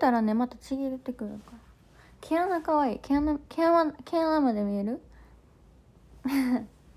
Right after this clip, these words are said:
気づいたら私のこと好き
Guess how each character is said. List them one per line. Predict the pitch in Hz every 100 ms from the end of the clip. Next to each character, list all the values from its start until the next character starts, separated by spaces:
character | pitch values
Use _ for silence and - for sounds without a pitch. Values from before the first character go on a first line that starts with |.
| - - - - - - - - - _ - - - - - - - _ _ - _ - - - - - - - - - - -
気 | 285
づ | 277 370
い | 415
た | 311
ら | 269
私 | 330 302
の | 359 359
こ | 330
と | 311
好 | 285 -
き | 302